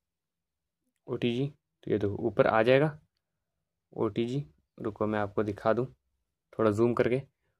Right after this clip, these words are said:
ओटीजी कनेक्शन दबाओ और ये देखो ओटीजी कनेक्शन on कर दो।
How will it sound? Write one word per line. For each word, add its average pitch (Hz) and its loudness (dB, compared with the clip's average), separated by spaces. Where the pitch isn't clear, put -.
ओटीजी 110 -2
कनेक्शन 110 -4
दबाओ 117 2
और 110 -6
ये 120 8
देखो 101 0
ओटीजी 123 2
कनेक्शन 123 0
on 120 2
कर 117 2
दो। 151 0